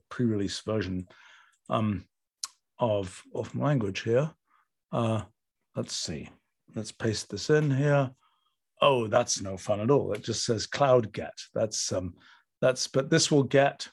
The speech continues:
hopefully, ah, yes, this is a, yeah, okay. So that gets the actual graphics expression that, um, uh, represents that output. So it's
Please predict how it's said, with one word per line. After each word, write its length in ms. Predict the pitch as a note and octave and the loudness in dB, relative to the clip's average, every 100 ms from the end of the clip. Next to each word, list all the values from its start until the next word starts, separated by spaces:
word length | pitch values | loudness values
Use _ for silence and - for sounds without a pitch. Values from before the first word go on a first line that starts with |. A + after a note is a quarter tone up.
| _ | _
hopefully, 640 | - C#3+ C#3+ A#2 G#2+ A2 F#2+ _ _ _ _ _ _ | -2 -2 -2 -2 0 0 -2 _ _ _ _ _ _
ah, 120 | A2 G#2+ | -6 -4
yes, 280 | E2 - | -4 -8
this 160 | - G#2+ | -8 -6
is 160 | G#2 G2+ | -4 -4
a, 160 | G2+ - _ | -6 -8 _
yeah, 140 | - F2+ | -2 -2
okay. 340 | - A2+ E2+ | -2 -4 -6
So 160 | - A#2+ | -4 0
that 240 | D3 C3 | 2 2
gets 420 | B2 D3 - - | 2 0 0 -6
the 160 | - B2 | -2 2
actual 560 | C3 - - C#3+ B2+ A#2 | 2 2 -2 0 2 2
graphics 560 | C3 C#3+ C#3 B2 - | 4 2 2 -4 -6
expression 840 | - - - C#3 B2+ - F#2+ F#2+ F2+ - - - _ _ | -8 -8 0 2 2 -2 -4 -8 -10 -18 -20 -20 _ _
that, 380 | A#2+ - - - | 2 2 0 0
um, 300 | G#2+ G2+ F#2 _ _ _ | 2 0 -8 _ _ _
uh, 300 | C3+ A2+ A2 | 2 2 2
represents 840 | A2 C3 C3 A#2+ B2+ B2 - - - _ | 4 2 4 4 4 2 -2 -4 -6 _
that 260 | A2+ A2+ - | 0 0 2
output. 460 | B2 - - F2+ | 2 2 -4 -8
So 160 | - G#2+ | -4 -2
it's 180 | G#2+ | -2